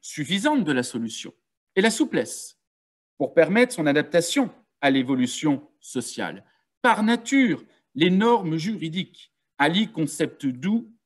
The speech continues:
dur et concept mou. C'est ce que Jenny Petit-Prez nous a dit tout à l'heure lorsqu'elle a abordé les standards, euh, lesquels,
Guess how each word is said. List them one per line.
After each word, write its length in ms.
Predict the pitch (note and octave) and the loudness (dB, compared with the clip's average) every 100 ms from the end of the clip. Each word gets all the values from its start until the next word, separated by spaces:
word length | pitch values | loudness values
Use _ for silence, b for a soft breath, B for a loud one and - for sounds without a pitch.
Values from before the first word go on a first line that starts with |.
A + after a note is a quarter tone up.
| _ _ _ _ _ _ _ | _ _ _ _ _ _ _
dur 500 | A2 D#3 F#3+ B3 A#3 - _ _ _ _ _ | -4 0 2 2 -2 -8 _ _ _ _ _
et 140 | A#3+ A#3+ | 2 2
concept 480 | F#3+ F3 A3+ - A3+ | 0 0 0 0 0
mou. 440 | G#3+ C4+ G3+ b b b | 6 6 6 b b b
C'est 220 | _ - E3 | _ -4 -4
ce 100 | - | 0
que 100 | E3 | 0
Jenny 380 | D3+ D3+ F#3 | 0 0 -2
Petit-Prez 600 | E3+ D#3+ - - F3 F3 D3 | -2 -6 -6 -6 -2 -2 -2
nous 200 | C#3 C#3 | -6 -4
a 60 | |
dit 160 | C3 C#3+ | -6 -8
tout 160 | D3+ C3 | -10 -4
à 80 | |
l'heure 300 | D3+ G#3+ G3+ | 0 0 0
lorsqu'elle 380 | D#3+ D#3 - D3 | -2 -6 -4 -2
a 60 | D3+ | -2
abordé 340 | C#3 D#3+ A3+ | -2 -2 -2
les 100 | F#3+ | -2
standards, 840 | E3+ - G#3 A3 B3 F#3+ B2+ - _ _ _ _ _ _ _ _ | -4 -2 2 4 4 4 0 -6 _ _ _ _ _ _ _ _
euh, 540 | C#3 C3 B2+ A#2 G2+ - - _ - | 6 8 8 6 0 -8 -16 _ 0
lesquels, 720 | F#3+ - A#3+ G3 C#3+ A2+ | 0 4 4 4 4 0